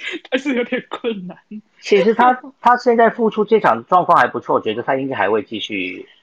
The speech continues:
Speaker 2: 可能还会继续打。
Speaker 1: 对，对，对，就是
Speaker 2: 对啊。
Speaker 1: 因为，因为他第一轮是遇到西西帕斯嘛，所以其实代表他的排名是非常后面的，
Speaker 2: 嗯。
Speaker 1: 所以我本来想说就是看能不能有机会看到他对上 Djokovic，
Speaker 2: 哦。<laughs>
Speaker 1: 因为排名后面的人就会跟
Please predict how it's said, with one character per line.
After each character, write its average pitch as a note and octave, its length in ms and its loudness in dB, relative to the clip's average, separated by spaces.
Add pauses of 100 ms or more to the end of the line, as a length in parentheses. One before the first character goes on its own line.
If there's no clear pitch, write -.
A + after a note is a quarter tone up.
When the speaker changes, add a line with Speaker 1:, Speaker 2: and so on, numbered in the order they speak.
(140)
Speaker 2:
可 G2 120 -6
能 A2+ 80 2
还 A2 120 0
会 - 60 -2
继 A3+ 200 0
续 G#3 60 -6
打。 A#3 100 -4
Speaker 1:
对， A#3 120 -2
对， F#3+ 280 -6
对， F#3 80 -10
就 B3+ 140 -12
是 B3 120 -12 (260)
Speaker 2:
对 G3+ 100 -16
啊。 F2+ 220 -6
Speaker 1:
因 F4 120 -4
为， F4 160 -4 (140)
因 D#4+ 120 -10
为 D4+ 220 -8
他 B3 180 -6
第 A#3+ 200 -6
一 A#3+ 40 -6
轮 F#3 200 -8
是 G3+ 240 -12 (180)
遇 A3 100 -10
到 F#3+ 140 -4
西 F3+ 200 -16
西 F3 40 -12
帕 F3 160 -16
斯 - 160 -20
嘛， G3 120 -20
所 A#3+ 180 -10
以 G#3+ 80 -12
其 - 180 -18
实 F#3+ 140 -18
代 A3 160 -12
表 - 80 -14
他 B2 80 -12
的 F#3+ 100 -10
排 E3 220 -18
名 E3+ 180 -20
是 F#3+ 300 -14
非 F#3+ 80 -8
常 D#3+ 160 -12
后 - 240 -12
面 F3 180 -20
的， - 80 -20
Speaker 2:
嗯。 - 60 -20
Speaker 1:
所 G3+ 120 -10
以 F#3 140 -10 (280)
我 G#3 100 -6
本 G3+ 160 -10
来 F3+ 160 -14
想 - 260 -20
说 G3 220 -10
就 A3 120 -12
是 A#3 200 -14
看 G3+ 200 -14
能 F#3+ 80 -18
不 G3+ 80 -10
能 G3 80 -12
有 - 80 -20
机 E3+ 60 -14
会 G3 200 -4
看 F#3+ 140 -10
到 F3+ 140 -12 (220)
他 - 240 -2
对 A#3 200 -4
上 G#3+ 240 -10
Djokovic， G3 540 -8
Speaker 2:
哦。 - 40 -20
<laughs> E3+ 120 -10
Speaker 1:
因 G#3+ 80 -8
为 G#3+ 80 -12 (260)
排 G3+ 180 -4
名 G#3+ 180 -6
后 A#3+ 120 -10
面 A3+ 140 -8
的 F#3 80 -10
人 F3 140 -14
就 G3+ 100 -12
会 G#3 120 -12
跟 F3+ 260 -12